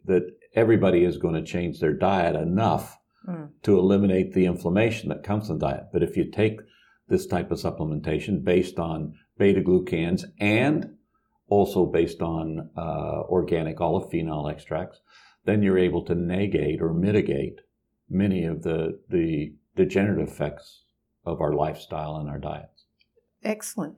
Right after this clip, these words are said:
Speaker 2: I, I wanted to take up the point. Um, I was reminded of some of the research I've read regarding cell turnover rates. So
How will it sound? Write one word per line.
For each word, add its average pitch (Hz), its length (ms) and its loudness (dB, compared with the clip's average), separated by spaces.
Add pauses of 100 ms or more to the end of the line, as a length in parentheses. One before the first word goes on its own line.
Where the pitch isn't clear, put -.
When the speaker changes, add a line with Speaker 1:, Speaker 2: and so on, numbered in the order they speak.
(320)
Speaker 2:
I, - 160 -2
I 220 60 0
wanted 277 280 2
to 220 80 2
take 208 260 -2
up 180 140 -4
the 175 80 0
point. 170 560 -6 (560)
Um, 196 580 -4 (140)
I 208 80 4
was 208 200 2
reminded 185 920 0
of 156 420 0
some 180 160 -4
of 180 140 -6
the 175 80 0
research 165 480 -4
I've 165 220 -2
read 147 320 -6
regarding 151 640 -4
cell 160 500 -2
turnover 160 540 -2
rates. - 640 -6
So 160 400 -2